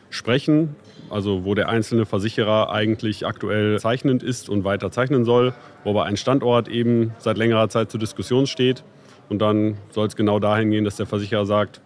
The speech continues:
okay, wenn die Technologie eingebaut ist, dann versichern wir den Standort so weiter, dann bleiben die Prämien vielleicht stabil.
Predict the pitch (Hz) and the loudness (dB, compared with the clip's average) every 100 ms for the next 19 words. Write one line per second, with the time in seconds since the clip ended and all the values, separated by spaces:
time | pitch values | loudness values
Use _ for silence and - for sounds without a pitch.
0 | - - - 92 - 107 101 101 101 101 | -20 -20 -14 -8 -2 0 2 0 -4 -4
1 | 107 98 113 - 110 107 101 104 - 107 | -4 -2 -4 -2 0 0 2 0 0 -6
2 | - - 95 101 98 98 95 101 92 92 | -6 -2 0 0 -2 -2 -2 -2 -2 -2
3 | 90 - 95 85 87 87 101 104 104 95 | -4 -4 -6 -4 -4 -2 0 0 0 0
4 | 90 92 92 87 - 104 104 95 98 - | -2 -2 -4 -6 -2 0 0 -2 -4 -4
5 | - 90 95 95 | -6 -4 -2 -2